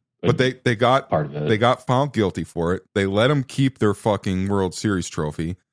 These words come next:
Speaker 2: They just got rid of, they didn't even, like, suspend them or, like, say you can't come back to baseball, but they're general manager and their, uh, head coach were suspended for, uh, I don't know, they might be back in now, I don't know.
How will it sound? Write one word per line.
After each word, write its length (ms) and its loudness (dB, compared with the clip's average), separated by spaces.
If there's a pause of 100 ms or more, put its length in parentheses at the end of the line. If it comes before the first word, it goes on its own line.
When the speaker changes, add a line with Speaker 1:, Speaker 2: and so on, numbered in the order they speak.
(360)
Speaker 2:
They 340 4
just 320 -2
got 260 2
rid 220 2
of, 480 -2
they 80 4
didn't 160 2
even, 320 0
like, 240 -2 (480)
suspend 580 -2
them 260 -2 (100)
or, 240 -2
like, 240 -4
say 180 -2
you 100 0
can't 220 -4
come 100 -4
back 220 -2
to 60 -16
baseball, 440 -2
but 200 -6
they're 260 -2 (460)
general 280 0
manager 560 -2
and 200 -2
their, 340 -4 (240)
uh, 420 -2 (140)
head 180 -4
coach 460 -4 (640)
were 260 0
suspended 720 -4
for, 460 -4 (100)
uh, 140 -4
I 60 -4
don't 60 -4
know, 220 -4
they 100 -4
might 260 -4
be 100 -6
back 300 -4
in 100 -4
now, 220 -2
I 60 -4
don't 220 -6
know. 300 -6